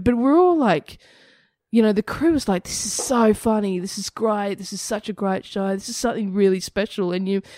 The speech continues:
really felt it when we were filming it. But at the same time, I was like, "Is this just 'cause it's us, or is this,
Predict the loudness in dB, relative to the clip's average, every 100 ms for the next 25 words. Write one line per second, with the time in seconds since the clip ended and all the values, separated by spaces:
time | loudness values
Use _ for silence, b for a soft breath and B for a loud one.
0 | B 4 6 6 6 2 2 2 2 2
1 | -2 0 2 4 4 2 0 0 -2 -2
2 | B B B -8 -2 0 0 0 -2 0
3 | 0 0 0 0 -2 -2 -4 -4 -10 _
4 | _ _ _ -10 -8 -8 -12 -20 _ _
5 | _ -12 -10 -10 -8 -4 -2 -2 -4